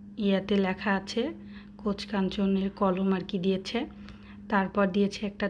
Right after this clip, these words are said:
তসবি, আহ, পাশেই দেখতে পাচ্ছেন আর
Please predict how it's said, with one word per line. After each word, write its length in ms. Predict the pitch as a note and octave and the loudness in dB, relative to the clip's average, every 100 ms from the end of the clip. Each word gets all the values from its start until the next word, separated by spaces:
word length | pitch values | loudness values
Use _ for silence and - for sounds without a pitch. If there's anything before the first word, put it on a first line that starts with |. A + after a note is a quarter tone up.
| G3 | 0
তসবি, 540 | G#3+ G3+ - - A3+ | 0 2 -2 -2 -2
আহ, 680 | E4 - - - A#3+ F#3+ F#3+ F#3 | -2 -10 -16 -6 0 2 2 2
পাশেই 320 | F#3+ G3 G#3 | 0 2 2
দেখতে 260 | G3 G3 G3+ | 2 0 -2
পাচ্ছেন 460 | G3 F#3+ - A#3+ D#4+ - - - - - | -2 -4 -2 0 -2 -8 -16 -16 -18 -4
আর 140 | G#3+ | -4